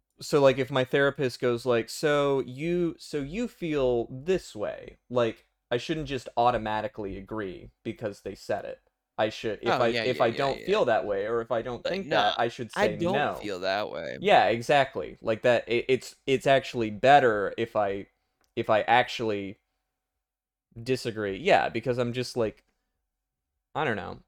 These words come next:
Speaker 1: I'm a generally agreeable person, I guess, but when it comes to, like, me and, like, my feelings,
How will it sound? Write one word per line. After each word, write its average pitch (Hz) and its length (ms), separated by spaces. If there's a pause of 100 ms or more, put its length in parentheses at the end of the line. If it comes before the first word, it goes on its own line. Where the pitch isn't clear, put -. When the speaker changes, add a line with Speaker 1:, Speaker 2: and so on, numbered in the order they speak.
Speaker 1:
I'm 123 140
a 131 60
generally 117 720
agreeable 107 680
person, 117 600 (220)
I 123 100
guess, 127 300
but 120 140
when 123 140
it 117 100
comes 139 340
to, 120 100
like, 104 200
me 117 580 (420)
and, 113 120
like, 104 180
my 117 240
feelings, 98 720